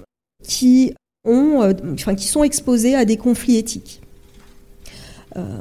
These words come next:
et comme j'ai pris l'exemple des soignants tout à l'heure, on a bien les médecins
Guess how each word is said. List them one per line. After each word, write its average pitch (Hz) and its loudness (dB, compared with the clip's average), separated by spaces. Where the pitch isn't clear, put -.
et 226 -2
comme 254 6
j'ai 233 2
pris 269 2
l'exemple 240 2
des 220 0
soignants 233 0
tout 240 -6
à 190 0
l'heure, 277 0
on 226 2
a 214 4
bien 277 2
les 294 4
médecins 254 2